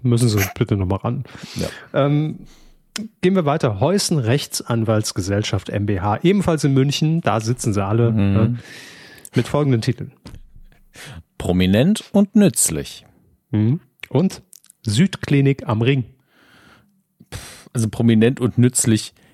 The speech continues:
Speaker 2: klingt wie so ein richtiges,
Speaker 1: Schließt sich
Speaker 2: äh,
Speaker 1: aus, ja.
Speaker 2: Nee, ich, ich finde, es, es klingt wie so ein,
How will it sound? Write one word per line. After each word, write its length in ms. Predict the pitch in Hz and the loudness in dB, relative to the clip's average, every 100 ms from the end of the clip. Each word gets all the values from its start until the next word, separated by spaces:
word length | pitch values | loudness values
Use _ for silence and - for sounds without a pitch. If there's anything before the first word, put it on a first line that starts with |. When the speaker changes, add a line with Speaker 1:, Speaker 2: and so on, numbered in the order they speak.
| _ | _
Speaker 2:
klingt 360 | - - 123 131 | -4 0 0 2
wie 80 | 110 | 0
so 160 | 110 | 2
ein 60 | 107 | 2
richtiges, 520 | 107 107 - 101 101 | 2 0 0 2 2
Speaker 1:
Schließt 300 | - 135 104 | 2 2 4
sich 140 | 95 95 | 4 2
Speaker 2:
äh, 40 | |
Speaker 1:
aus, 340 | 90 101 117 - | 0 -2 -4 -6
ja. 180 | - - _ _ _ _ _ | -8 -8 _ _ _ _ _
Speaker 2:
Nee, 320 | - - 127 | -16 -6 0
ich, 220 | 131 127 - | 0 -2 -4
ich 100 | - | -2
finde, 220 | 131 127 | 0 0
es, 200 | 107 - | -2 -6
es 220 | 104 113 | -10 -2
klingt 240 | 131 127 | 0 0
wie 60 | 120 | 0
so 140 | 120 | 0
ein, 80 | 113 | 0